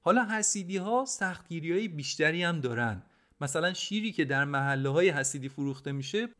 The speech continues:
با یه روش خاصی و زیر نظر خاخام‌های ارتدوکس دوشیده شدن. به روحانیونشون می‌گن ربای که به فارسی می‌گیم خاخام.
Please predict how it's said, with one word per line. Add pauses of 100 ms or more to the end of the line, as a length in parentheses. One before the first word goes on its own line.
با
یه
روش
خاصی
و
زیر
نظر
خاخام‌های
ارتدوکس
دوشیده
شدن. (420)
به
روحانیونشون
می‌گن (100)
ربای
که
به
فارسی
می‌گیم
خاخام.